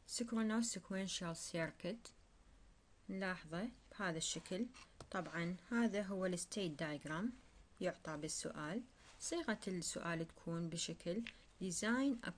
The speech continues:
clock. الكلوك معناه سيكرونوس، أي متزامن، معناه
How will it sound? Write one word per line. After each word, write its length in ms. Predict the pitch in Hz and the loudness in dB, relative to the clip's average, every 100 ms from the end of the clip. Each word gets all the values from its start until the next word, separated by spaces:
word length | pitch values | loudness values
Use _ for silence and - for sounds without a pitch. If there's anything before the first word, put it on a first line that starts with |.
| - | 0
clock. 480 | 180 302 - - | 0 0 -4 -12
الكلوك 540 | 233 180 - 233 302 - | -6 -6 2 2 2 0
معناه 460 | 196 160 180 220 302 | -2 0 2 2 0
سيكرونوس، 720 | - 262 254 160 151 143 - - | 0 0 2 -2 -2 -4 -8 -2
أي 140 | 185 | 2
متزامن، 680 | 220 233 208 180 175 139 143 147 - - - - | 6 6 4 4 4 2 -4 -8 -14 -20 -20 -6
معناه 420 | 160 160 185 262 | -4 -2 0 0